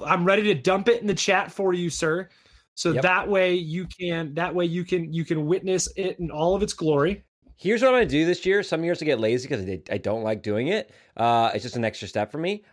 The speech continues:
Speaker 2: I'm going to take all our, uh, links and I will put them in the show notes. So if you're listening to the front,
Speaker 1: What?
Speaker 2: front of this,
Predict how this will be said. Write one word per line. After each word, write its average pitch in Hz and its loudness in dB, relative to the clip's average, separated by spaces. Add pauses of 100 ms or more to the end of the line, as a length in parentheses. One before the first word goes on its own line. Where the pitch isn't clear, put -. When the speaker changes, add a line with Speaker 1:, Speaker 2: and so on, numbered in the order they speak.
Speaker 2:
I'm 190 -2
going 233 2
to 151 -4
take 151 0
all 190 4
our, 139 4
uh, 113 0
links 117 -4
and 147 0
I 170 2
will 180 4
put 208 -2
them 214 -2
in 214 -2
the 214 0
show 226 -2
notes. - -8
So 135 2
if 135 -2
you're 147 2
listening 165 0
to 320 8
the 415 6
front, 403 4
Speaker 1:
What? 403 2
Speaker 2:
front 349 4
of 131 0
this, 113 0